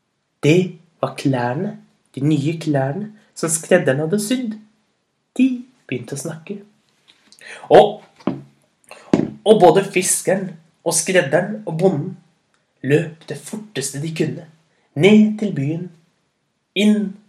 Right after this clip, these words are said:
på ordførerens kontor. Der begynte de å snakke i munnen på hverandre. Og ordføreren sa, «Hei, hei, hei,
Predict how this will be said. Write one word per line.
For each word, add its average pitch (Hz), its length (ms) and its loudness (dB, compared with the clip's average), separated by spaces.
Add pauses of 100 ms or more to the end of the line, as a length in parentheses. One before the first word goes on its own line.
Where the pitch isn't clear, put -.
(100)
på 147 80 -2
ordførerens 143 960 -2
kontor. 185 380 -4 (1080)
Der 170 280 6 (360)
begynte 123 260 -6
de 147 100 -4
å 151 60 -2
snakke - 360 -2 (880)
i 143 80 0
munnen 127 400 -4
på 139 80 -10
hverandre. 135 400 -8 (300)
Og 190 240 2
ordføreren 180 420 0
sa, 151 180 0 (540)
«Hei, 190 160 8
hei, 202 200 8
hei, 202 120 8